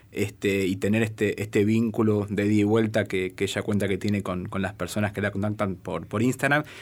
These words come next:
Y en el caso de Elizabeth, que tuve la posibilidad de leer, de leer el libro, eh, es esto de, de correrse por ahí del, del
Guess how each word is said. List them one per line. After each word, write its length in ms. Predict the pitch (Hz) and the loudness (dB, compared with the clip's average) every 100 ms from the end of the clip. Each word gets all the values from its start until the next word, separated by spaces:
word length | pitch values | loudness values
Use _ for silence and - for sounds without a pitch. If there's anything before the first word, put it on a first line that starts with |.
| - | -10
Y 80 | - | 2
en 60 | 113 | 2
el 80 | 113 | 4
caso 240 | 131 135 | 2 4
de 60 | 131 | 4
Elizabeth, 320 | 139 139 113 | 4 4 2
que 80 | 95 | 2
tuve 160 | 90 113 | 2 4
la 160 | 104 | 2
posibilidad 340 | - 98 113 117 | 0 -2 0 2
de 60 | |
leer, 200 | 113 117 | 4 4
de 160 | - 104 | 2 -2
leer 120 | 110 | 0
el 120 | 113 120 | 2 4
libro, 320 | 151 160 165 - - - - | 4 4 2 -4 -20 -20 -4
eh, 280 | 107 107 - | 0 0 0
es 220 | 120 - | -2 2
esto 280 | 147 139 139 | 0 2 2
de, 200 | 120 113 - | 4 2 2
de 160 | 107 107 | 0 2
correrse 720 | 113 113 156 139 135 110 107 | 2 6 6 4 0 0 0
por 220 | 107 107 | 0 2
ahí 100 | 117 | 4
del, 200 | 113 107 | 2 2
del 160 | 107 | 0